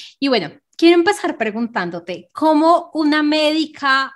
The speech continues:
porque bueno, yo tengo una familiar médica y que sé que son así súper estructura y esto pasa por esto y el cuerpo funciona así, ¿cómo una médica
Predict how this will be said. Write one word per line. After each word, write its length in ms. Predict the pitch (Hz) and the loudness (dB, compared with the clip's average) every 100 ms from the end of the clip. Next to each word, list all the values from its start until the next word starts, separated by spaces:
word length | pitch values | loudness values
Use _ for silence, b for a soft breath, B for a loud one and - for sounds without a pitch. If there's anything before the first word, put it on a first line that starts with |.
| - | -12
porque 240 | 226 226 | -12 -8
bueno, 160 | 208 196 | -6 -6
yo 120 | 180 | -8
tengo 160 | 208 196 | -8 -8
una 120 | 196 | -8
familiar 400 | 196 220 226 196 | -8 -6 -4 -6
médica 400 | 208 214 196 196 | -4 -2 -4 -4
y 80 | 202 | -8
que 100 | 208 | -8
sé 280 | 214 220 214 | -6 -4 -4
que 160 | 220 214 | -6 -6
son 180 | 226 | -6
así 320 | 214 220 226 220 | -6 -6 -8 -6
súper 960 | 240 220 226 226 226 220 214 214 208 294 B B | -8 -8 -4 -2 0 0 0 0 -4 -10 B B
estructura 840 | - - - 285 - 320 320 330 330 | -4 -4 -4 -6 -4 -2 2 4 4
y 120 | 330 | 4
esto 300 | 330 330 262 | 2 -2 -6
pasa 300 | 262 294 294 | -6 -6 -8
por 120 | 247 | -6
esto 220 | 233 - 277 | -6 -6 -4
y 80 | |
el 100 | 262 | -4
cuerpo 320 | 262 226 220 208 | -4 -6 -6 -4
funciona 580 | 254 254 - 240 208 | -4 -4 -6 -4 -4
así, 380 | 214 247 262 B B B B - | -4 -2 -4 B B B B -4
¿cómo 280 | 285 294 320 | 0 2 2
una 160 | 311 | 2
médica 720 | 330 330 339 339 320 320 - | 2 2 0 -2 -6 -6 -8